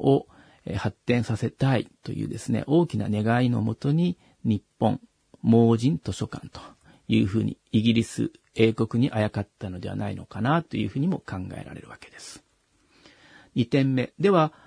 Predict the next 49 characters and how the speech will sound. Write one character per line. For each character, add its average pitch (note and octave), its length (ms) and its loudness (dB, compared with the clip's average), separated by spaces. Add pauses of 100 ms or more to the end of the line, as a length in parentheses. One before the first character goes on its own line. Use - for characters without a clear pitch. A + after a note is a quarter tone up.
(160)
戦 E3+ 320 2
後 D#3 160 0
な G3+ 180 2
ぜ D3+ 200 4
日 G#2+ 160 2 (100)
本 A2 200 2
点 A#2 260 4
字 A2 60 -4
図 A#2 120 0
書 B2+ 120 0
館 G#2 200 0
に G#2+ 320 2
変 F#2+ 160 -2
え G2+ 60 -2
た G#2 120 -2
の F2 140 -8
か - 180 -6
と - 140 -10 (160)
い G2+ 120 -4
う G2+ 60 -4
こ - 160 -14
と - 200 -12 (240)
で G#2+ 100 -16
す。 - 240 -18 (460)
こ G#3 100 2
れ G3+ 80 6
も G3 260 4
指 C#3 260 6
と B2+ 140 0
耳 G#2+ 220 2
で G#2+ 140 -2
読 A2 160 0
む A2 180 -2
の G#2 120 0
中 G#2+ 260 -4
で D3 220 2 (200)
説 - 280 -4
明 G2 160 0
さ - 120 -4
れ F2+ 80 -10
て - 120 -14
い - 100 -14
ま - 120 -16
す。 - 260 -14 (920)
そ - 100 -4
の C#3+ 60 4
中 C#3 240 2
で G#2+ 100 -2
は、 A2+ 220 0